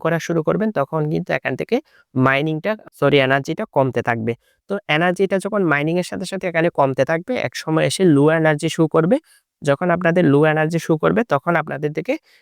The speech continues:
এই অ্যাপটি ক্লোজ করে বেরিয়ে যাইতে হবে। And ক্লোজ করলে এই এনার্জিটা আবার আপনাদের লিমিট পরিমাণ ফুল হয়ে যাবে। তো এটি আপনারা একটু পরে বুঝতে পারবেন।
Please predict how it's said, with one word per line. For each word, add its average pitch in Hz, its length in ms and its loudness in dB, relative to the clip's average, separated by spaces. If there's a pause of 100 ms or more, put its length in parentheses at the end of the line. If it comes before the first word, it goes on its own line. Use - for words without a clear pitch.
এই 135 160 4
অ্যাপটি 139 260 0 (100)
ক্লোজ 139 220 2 (100)
করে 175 140 2 (100)
বেরিয়ে 143 300 2
যাইতে 156 260 0
হবে। 175 160 -2 (140)
And 165 100 -2 (120)
ক্লোজ 160 220 4 (140)
করলে 202 220 2 (160)
এই 143 80 6 (120)
এনার্জিটা 165 440 -2
আবার 160 240 0
আপনাদের 143 320 -6 (360)
লিমিট 139 320 4 (100)
পরিমাণ 156 280 4 (140)
ফুল 127 180 2 (100)
হয়ে 117 220 2
যাবে। 110 160 2 (380)
তো - 140 -2
এটি 180 220 -2
আপনারা 185 300 0
একটু - 220 -4
পরে 147 200 0
বুঝতে 131 260 -2
পারবেন। 151 260 2